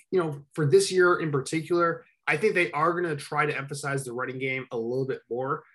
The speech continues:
um, and kind of continue what they kind of started last year, the outside zone play action scheme. They really were for them down the stretch. And I don't know if they're gonna be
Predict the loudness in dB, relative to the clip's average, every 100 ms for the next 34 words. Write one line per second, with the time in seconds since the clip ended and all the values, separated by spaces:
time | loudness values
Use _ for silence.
0 | _ -6 -2 -2 -4 -6 -8 -4 -4 -2
1 | -2 0 2 2 0 -2 -2 -2 -2 -6
2 | -6 -6 -4 -2 -2 -2 -2 -4 -4 -8
3 | -8 -8 -6 -6 -4 -4 -4 -4 -4 -6
4 | -6 -4 0 0 0 -2 -6 -8 -4 -4
5 | -4 -6 _ -2 2 8 8 10 6 4
6 | 0 0 0 -2 -6 -2 0 0 -2 -8
7 | -10 _ _ -2 0 0 -2 -2 -4 -4
8 | -6